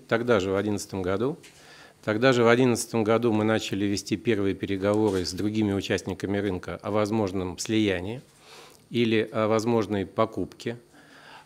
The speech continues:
Э, при этом мы выходили к ним с предложением следующим.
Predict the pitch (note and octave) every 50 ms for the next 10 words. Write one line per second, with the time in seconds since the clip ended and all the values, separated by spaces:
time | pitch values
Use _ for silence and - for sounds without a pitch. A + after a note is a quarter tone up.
0 | _ _ - A2 G#2 A2 G#2+ G#2+ G#2 - - - - B2+ C3+ C#3+ C#3+ C#3+ B2+ B2
1 | A#2+ B2 B2+ C3 C3 B2+ A#2 A2+ - - A2+ A2 A2 A2 A2+ C3 C3 B2 A#2+ A#2
2 | A2+ G#2+ - - - A#2 B2 A#2+ A2+ G#2+ - - G#2 G2+ G#2 A2 G#2+ A2+ B2 A2+
3 | A2+ G#2+ G#2+ - - A#2+ G#2+ F2 E2+ E2+ - - - F#2 -